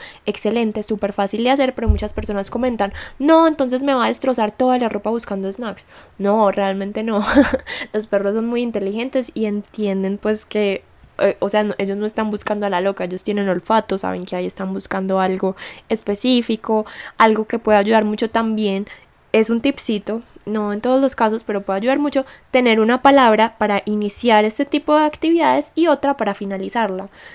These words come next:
Eso funciona súper, súper bien, especialmente cuando hacemos juegos interactivos con cartones, eh, como para que no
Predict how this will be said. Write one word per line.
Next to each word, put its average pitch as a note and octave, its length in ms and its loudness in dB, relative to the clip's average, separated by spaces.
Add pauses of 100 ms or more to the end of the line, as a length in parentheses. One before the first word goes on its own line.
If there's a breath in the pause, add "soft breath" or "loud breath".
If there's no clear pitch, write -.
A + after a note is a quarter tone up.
(180 loud breath)
Eso B3 500 2
funciona A#3 420 -4
súper, A#3+ 420 -4
súper G#3 300 -8
bien, E4 320 -2
especialmente G#3 600 -6
cuando G#3 200 -4
hacemos G3 340 -6
juegos G#3+ 260 -6
interactivos G3 580 -6
con G#3 140 -6
cartones, A3+ 920 0 (460 loud breath)
eh, G#3+ 280 0
como G#3+ 180 -6
para G3+ 200 -4
que G#3 140 -8
no G3+ 340 -4